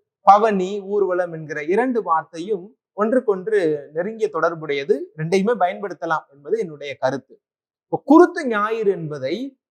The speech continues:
நாம் எப்படி சொல்லுகிறோம்? குருத்து ஓலை பவனி என்று சொல்லுகிறோம். வரலாற்றுல பார்த்தா நிறைய பவனிகள், ஆஹ், மிகப்பெரிய ஒரு மாற்றத்தை கொடுத்திருக்கிறது.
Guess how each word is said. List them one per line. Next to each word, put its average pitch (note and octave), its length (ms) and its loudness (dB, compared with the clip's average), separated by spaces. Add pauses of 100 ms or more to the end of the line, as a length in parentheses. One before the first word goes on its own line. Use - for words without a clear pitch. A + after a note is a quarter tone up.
நாம் D#3+ 160 0
எப்படி A#3+ 240 -2
சொல்லுகிறோம்? G3 440 2
குருத்து C#4 460 2 (140)
ஓலை G#3+ 320 4 (160)
பவனி G3+ 480 -4 (140)
என்று D#3+ 260 -16 (260)
சொல்லுகிறோம். C3+ 560 -6 (640)
வரலாற்றுல C4 560 6
பார்த்தா G3+ 400 -4
நிறைய A3+ 380 0 (840)
பவனிகள், F3+ 580 2 (460)
ஆஹ், C#3 220 -10
மிகப்பெரிய A3 520 0
ஒரு E3+ 160 -2
மாற்றத்தை E3+ 540 -2
கொடுத்திருக்கிறது. B2 760 -6